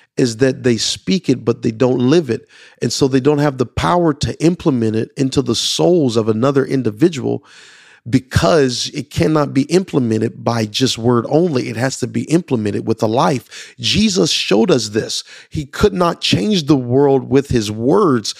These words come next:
so he had to change the world with his wound. The whole Old Testament is God speaking,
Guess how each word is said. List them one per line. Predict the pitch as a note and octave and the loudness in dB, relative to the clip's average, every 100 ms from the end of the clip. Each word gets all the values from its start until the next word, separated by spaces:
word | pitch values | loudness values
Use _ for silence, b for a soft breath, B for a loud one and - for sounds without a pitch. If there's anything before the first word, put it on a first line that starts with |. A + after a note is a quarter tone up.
| B B | B B
so | - B2+ | -4 2
he | C#3 | 4
had | C#3+ E3 - | 4 2 -2
to | B2 | -4
change | - F#3+ A3+ D#3+ | 0 0 0 0
the | C#3 | -2
world | A2 A2+ A#2+ A#2+ | -2 0 0 0
with | B2+ | 0
his | - A#2+ | 0 0
wound. | A2 E3 A#3+ B2 - - _ _ _ _ _ _ _ _ _ _ _ _ _ _ _ _ b b b | -2 -2 0 -2 -6 -18 _ _ _ _ _ _ _ _ _ _ _ _ _ _ _ _ b b b
The | C#3+ | 0
whole | - G#3 A3 | 2 2 2
Old | G3 F#3 - | 2 2 0
Testament | - A#3+ - D3+ C3+ - | -2 0 0 2 2 0
is | D3+ | -2
God | A#2+ D#3 D#3+ | 0 0 0
speaking, | - - - B3+ - C#3 C#3 | -2 -6 0 0 2 -2 -2